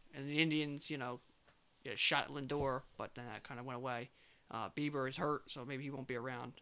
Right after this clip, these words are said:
Um, so you got Jose Ramirez and maybe Franmil Reyes, and, but, um, still great, still great. But, uh, also, uh, today is actually, I believe, it was the seventy-third anniversary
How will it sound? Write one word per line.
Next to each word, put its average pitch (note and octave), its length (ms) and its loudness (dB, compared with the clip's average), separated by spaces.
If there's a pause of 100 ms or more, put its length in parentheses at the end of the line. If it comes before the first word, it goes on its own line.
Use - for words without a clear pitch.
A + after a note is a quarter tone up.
Um, F#2+ 240 -8
so - 60 -6
you B2 40 -6
got F#2 160 -4
Jose D3 180 -2
Ramirez B2+ 500 -4
and A#2 120 -8
maybe A2+ 160 -6
Franmil A#2 340 -6
Reyes, B2 560 2
and, - 180 -16
but, - 140 -4 (760)
um, D3 220 0
still G3 200 6
great, B2+ 280 0 (380)
still - 180 -8
great. G2 240 -8 (680)
But, C#3 200 0
uh, B2+ 100 0
also, F3+ 460 8 (480)
uh, C#3 240 6
today E3+ 540 6
is C#3+ 300 4
actually, D3+ 300 6
I C#3 40 2
believe, F3 180 4
it - 20 2
was D3 120 6
the - 60 10
seventy-third D#3 640 8 (140)
anniversary C#3+ 640 0